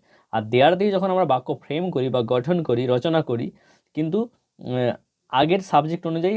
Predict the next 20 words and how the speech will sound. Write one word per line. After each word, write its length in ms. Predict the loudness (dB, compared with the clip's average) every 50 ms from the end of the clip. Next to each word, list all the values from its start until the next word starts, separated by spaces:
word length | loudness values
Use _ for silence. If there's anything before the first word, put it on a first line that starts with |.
| -4 -4 -4
আমাদেরকে 340 | -4 -4 -4 -6 -6 -6
ভার্বটা 380 | -8 -4 -2 -4 -4 0 -2 0 0 0
আগে 140 | -2 -4
প্লেস 260 | -6 _ -8 -10 -10 -10
করতে 280 | _ -14 -14 -14 -14 -16
হয়। 140 | -16 -16 -16 -20 _ _ _ _ _ _
দেখুন 220 | 0 2 2 2 2 4
ওয়াটার 320 | 4 4 4 6 4 2 2 0
আছে, 140 | -2 -6 -12 -12 -10 -6
ওয়াটারের 360 | -4 -4 -4 -4 -4 -2 -2 -2
আগে 180 | -4 -4 -10 -12 -12 _ _ _ _ _ _ _
কি, 80 | -12 -10 -8 -6 -4 -4 -6
actually 300 | -6 -4 -4 -2 -2 0 0
ভার্ব 160 | 0 0 0 4 4
was 180 | 4 4 4 2 -2
হয় 140 | -8 -8 -8 -10 -14 _ _ _ _ _ -8 _
পাস্টে, 320 | -2 -2 -2 -2 _ -18 -20 -20 _ _ _ _ _ _ _ -12
আর 260 | -8 -4 -4 -4 -4 -4
প্রেজেন্টে 340 | -6 -2 0 0 0 0 0 0
হলে 140 | 0 0